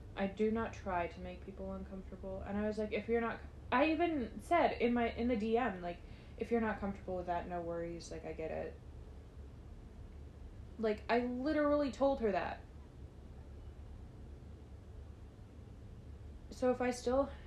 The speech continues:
ended up making her feel uncomfortable, even though I was like, "If you're not comfortable with it, n-, absolutely no worries.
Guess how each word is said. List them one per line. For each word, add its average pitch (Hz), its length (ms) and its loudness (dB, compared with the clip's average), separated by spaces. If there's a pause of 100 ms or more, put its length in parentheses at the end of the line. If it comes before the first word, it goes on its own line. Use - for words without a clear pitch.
(320)
ended 226 240 4
up 226 140 6
making 214 300 2
her 202 100 0
feel 202 240 2
uncomfortable, 208 560 2
even 214 180 2
though 214 100 2
I - 20 2
was 202 100 2
like, 202 140 0
"If 214 120 -2
you're 233 120 4
not 233 140 0
comfortable 208 380 -2
with 202 120 -2
it, 196 180 0
n-, 185 200 -8 (100)
absolutely 190 560 -2
no 180 160 -2
worries. 170 440 -2